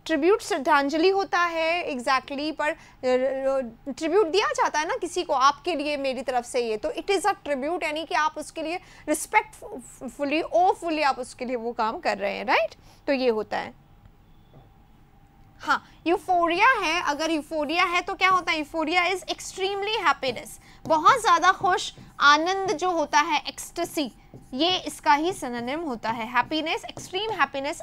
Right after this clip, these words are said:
आनंद का जो भाव होता है, that is ecstasy, that is happiness, that is, uh,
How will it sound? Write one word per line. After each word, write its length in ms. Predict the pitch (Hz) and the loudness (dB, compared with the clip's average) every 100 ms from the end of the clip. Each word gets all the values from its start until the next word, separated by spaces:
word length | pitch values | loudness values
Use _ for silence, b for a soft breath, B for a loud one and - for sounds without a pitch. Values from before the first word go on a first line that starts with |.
| - | 2
आनंद 460 | 285 285 320 320 | 2 2 0 -2
का 140 | 349 285 | -2 -4
जो 140 | 277 | -4
भाव 240 | 254 233 240 | -4 -2 -2
होता 200 | 220 240 | -2 -2
है, 60 | |
that 200 | 226 226 | 0 -2
is 80 | 233 | -4
ecstasy, 500 | 226 - 269 277 311 | -8 -6 -6 -4 -2
that 240 | 240 214 214 | 2 2 2
is 180 | 269 - B B - | -2 -4 B B 2
happiness, 600 | 262 254 320 339 392 - | 2 4 -2 0 -2 -2
that 280 | - 220 220 | -2 -2 -2
is, 280 | 254 247 226 b b - | -2 -2 -6 b b -4
uh, 240 | 226 226 | 0 0